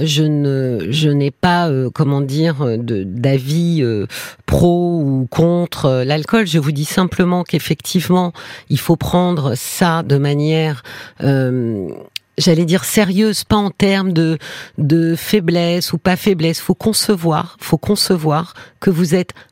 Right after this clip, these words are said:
malade alcoolique, comme on dit, et que comme vous êtes malade, vous avez besoin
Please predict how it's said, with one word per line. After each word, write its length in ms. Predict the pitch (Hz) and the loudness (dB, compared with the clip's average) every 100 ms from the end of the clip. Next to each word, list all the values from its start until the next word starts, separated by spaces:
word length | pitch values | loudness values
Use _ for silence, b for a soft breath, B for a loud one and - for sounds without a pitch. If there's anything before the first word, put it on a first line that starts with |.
| - | 0
malade 500 | 139 165 175 175 151 | 4 4 2 0 0
alcoolique, 520 | 143 - 160 160 269 - | -2 0 0 0 -4 0
comme 200 | 170 147 | 2 2
on 120 | 147 | 0
dit, 420 | 131 165 254 - - B B B | -2 -4 -4 -8 -12 B B B
et 120 | - 160 | 0 2
que 320 | - 165 - - _ - _ | 2 2 0 -10 _ -20 _
comme 260 | - 254 254 | 0 0 2
vous 180 | 208 170 | 0 0
êtes 140 | 175 | 0
malade, 380 | 180 160 165 - | 0 0 -2 -4
vous 440 | - 143 185 202 208 | -4 0 2 2 0
avez 300 | 196 226 247 | 0 0 -2
besoin 540 | 143 156 135 147 139 | -2 -2 -2 -2 -4